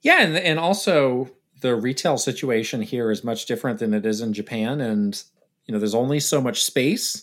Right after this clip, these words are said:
that you get on a shelf. So with that system, you had the system itself, plus all of those faceplates. And I think there was maybe a bit of concern around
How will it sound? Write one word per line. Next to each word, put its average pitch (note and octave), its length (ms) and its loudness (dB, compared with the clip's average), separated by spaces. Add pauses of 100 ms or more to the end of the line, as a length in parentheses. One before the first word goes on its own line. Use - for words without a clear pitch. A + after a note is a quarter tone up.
that C#3 100 -4
you C3 120 -2
get C3+ 160 4
on B2+ 120 0
a A#2+ 40 -2
shelf. D3 440 0
So B2+ 220 2
with A#2 200 0
that C3+ 180 2
system, C#3 320 -2
you B2 80 -2
had A#2+ 220 -4
the A2+ 60 -6
system D#3+ 360 -2
itself, C3 540 0
plus F#3 340 0
all D#3 240 2
of D3+ 120 2
those A2+ 240 2
faceplates. B2 1080 0 (640)
And B2 440 0
I C#3 100 -2
think C#3 260 -2
there C3+ 160 4
was A#2+ 140 2
maybe B2+ 400 2
a A#2 60 4
bit A#2 180 2
of A2 140 -4
concern A#2 540 -2
around G#2+ 800 0